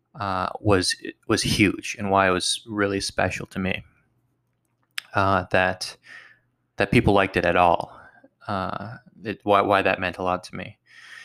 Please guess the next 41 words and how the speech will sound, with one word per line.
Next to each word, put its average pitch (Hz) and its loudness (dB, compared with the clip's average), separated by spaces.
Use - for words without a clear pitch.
And 113 -2
this 117 -2
TikTok 113 0
was 98 2
a 107 -2
duet 110 2
I 104 0
did 104 0
with 101 -2
the 104 -4
rapper 101 0
Token, 107 -2
where 104 -2
he 104 -4
put 101 -2
out 98 0
this - -8
rap 110 2
challenge, - -10
where 101 -4
he 95 -8
rapped 92 -2
a 110 2
verse, 104 4
he - -12
paused, 98 2
he - -20
gave 92 -4
you 95 -6
time 95 -4
to 95 -4
rap 90 2
a 92 -4
verse, 90 0
he - -14
started 95 -2
rapping 92 0
his 95 -6
own 95 2
verse 90 -2
again, 110 0